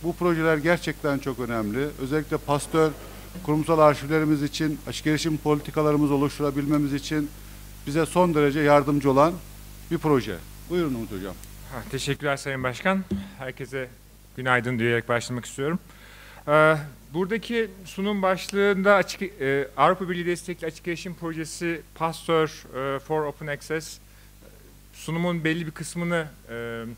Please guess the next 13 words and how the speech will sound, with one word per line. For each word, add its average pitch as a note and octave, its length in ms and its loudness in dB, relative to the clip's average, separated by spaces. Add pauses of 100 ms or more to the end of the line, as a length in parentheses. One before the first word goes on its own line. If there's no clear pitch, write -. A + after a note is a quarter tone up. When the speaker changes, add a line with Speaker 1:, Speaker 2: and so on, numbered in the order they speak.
(580)
Speaker 2:
oluşturuyor. C#3 540 -2
Onun F3+ 260 0
dışında, F3+ 540 0 (460)
e, B2+ 180 -6 (180)
dünkü F3+ 400 0
konuşmalardan F3+ 600 0
sonra F3 280 -2
birazcık E3+ 360 2
sunumu E3+ 340 -6
değiştirme E3+ 580 2 (140)
gereği B2+ 280 2
hissettim. B2+ 480 -4 (560)
Daha E3 380 2